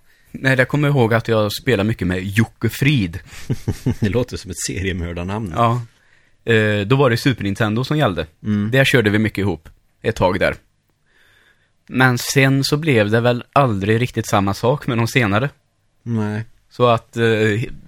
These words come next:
Speaker 1: jag vet inte, jag har ald-, hittat aldrig riktigt tillbaka till det. Men man var ju lite mindre då, eller lite yngre.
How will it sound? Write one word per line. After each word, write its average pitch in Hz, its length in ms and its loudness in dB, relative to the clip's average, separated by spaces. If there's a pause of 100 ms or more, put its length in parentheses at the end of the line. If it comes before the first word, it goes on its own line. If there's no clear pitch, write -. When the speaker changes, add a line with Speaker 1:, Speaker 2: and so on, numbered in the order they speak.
(200)
Speaker 1:
jag 139 160 2
vet 170 240 0
inte, 180 180 0
jag 110 80 4
har 135 100 4
ald-, 170 240 2
hittat 185 240 0
aldrig 151 180 0
riktigt 143 220 -2
tillbaka 120 360 0
till 139 140 -2
det. 98 160 2
Men 120 360 -2
man 135 160 6
var 127 140 6
ju 117 60 2
lite 139 160 0
mindre 120 460 0
då, 104 160 -4 (100)
eller 117 220 -2
lite 120 200 0
yngre. 107 320 2